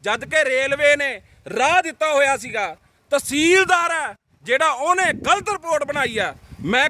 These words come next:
ਕਹਿਣੋਂ ਨਹੀਂ ਡਰੂੰਗਾ। ਕਿਉਂ? ਕਿਉਂਕਿ ਮੈਂ ਰਾਜਨੀਤਿਕ ਪਾਰਟੀਆਂ ਵਾਂਗ ਇੱਥੇ ਰੋਟੀਆਂ ਨਹੀਂ ਸੇਕਣ ਆਇਆ, ਮੈਂ ਇਸ ਪਰਿਵਾਰ ਦਾ ਹਿੱਸਾ ਵਾਂ। ਸੋ ਇਸ ਲਈ ਕੱਲ੍ਹ ਜਿਹੜੇ ਸਾਡੇ ਹਲਕੇ ਦੇ ਐਮ ਐਲ ਏ ਸਾਹਿਬ ਨੇ, ਉਹ ਇੱਥੇ ਆਏ ਸੀਗੇ, ਉਹ ਕਹਿੰਦੇ, "ਜੀ, ਰੋਡ ਦੀ ਜਿਹੜੀ ਜ਼ਿੰਮੇਵਾਰੀ ਆ,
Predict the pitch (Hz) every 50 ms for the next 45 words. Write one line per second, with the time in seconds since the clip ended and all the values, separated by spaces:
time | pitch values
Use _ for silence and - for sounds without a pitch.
0 | - - 277 294 311 339 339 349 370 339 330 320 339 339 339 320 311 285 - _
1 | - 233 262 320 349 339 254 - 294 285 254 311 330 285 254 247 269 262 247 240
2 | 233 240 262 262 277 285 240 302 294 277 - 277 277 269 220 247 277 277 285 285
3 | 285 294 277 285 254 - 294 294 254 233 240 - - 247 277 285 320 359 294 320
4 | 311 - - 302 311 285 285 269 254 220 180 - - - - 139 143 196 254 285
5 | 320 349 330 - 320 339 - - 294 277 254 254 247 262 262 269 294 285 262 302
6 | 311 285 254 202 - - 269 277 269 247 226 208 170 147 _ _ _ _ _ _
7 | _ _ - - 269 285 302 302 311 330 330 - - 330 320 320 302 269 208 185
8 | _ _ _ _ _ _ _ - 220 240 294 320 339 294 302 294 294 294 277 -
9 | - 269 254 233 208 262 269 262 247 208 - _ _ _ _ 208 233 240 - 285
10 | 285 285 285 285 285 269 269 262 262 277 285 294 262 - 254 254 277 311 311 302
11 | 277 247 214 180 _ _ _ - 254 277 262 _ 285 294 285 262 254 247 254 262
12 | 233 214 254 233 214 214 196 - _ _ _ _ - 247 - - 277 269 240 302
13 | 302 311 285 254 254 254 262 269 277 285 302 311 311 294 311 302 277 269 269 277
14 | 240 262 247 247 247 240 240 226 226 220 196 185